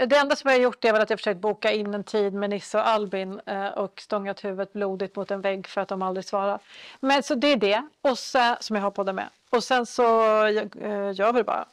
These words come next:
Men, och, och egentligen, nu, eh, försöker jag skriva lite nytt och så här, och göra, ja, men jag håller på att jobba med de rutinerna jag har nu. Så att då brukar jag sitta lite mer,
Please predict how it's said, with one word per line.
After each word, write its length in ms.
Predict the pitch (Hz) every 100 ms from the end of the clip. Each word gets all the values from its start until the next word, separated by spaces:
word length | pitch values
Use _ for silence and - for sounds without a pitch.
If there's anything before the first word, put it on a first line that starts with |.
| -
Men, 200 | 247 254
och, 440 | - 262 - - 277
och 40 |
egentligen, 840 | 233 311 311 302 - 190 196 220 -
nu, 460 | 247 277 302 285 277
eh, 720 | - _ - 95 160 - -
försöker 320 | - 247 240
jag 80 | 220
skriva 280 | - 226 214
lite 220 | 208 226
nytt 400 | 220 226 _ -
och 80 | 208
så 100 | 208
här, 180 | 202
och 60 | 196
göra, 220 | 196 196 - -
ja, 280 | 185 233
men 120 | 208 220
jag 80 |
håller 120 | 220 208
på 140 | 208
att 100 | 208
jobba 360 | 208 190 220 214
med 120 | 196
de 180 | 196 185
rutinerna 440 | - 202 190 190
jag 80 | 185
har 260 | 254 208
nu. 300 | 196 196 240 311 _ _ _ _ _ _ - - _ _ _ _ _ _ _ _ -
Så 160 | -
att 160 | 240 - -
då 340 | 220 262 262 226
brukar 260 | 226 220
jag 80 | 214
sitta 340 | 226 - 233
lite 320 | 214 196 - 202
mer, 380 | 196 196 196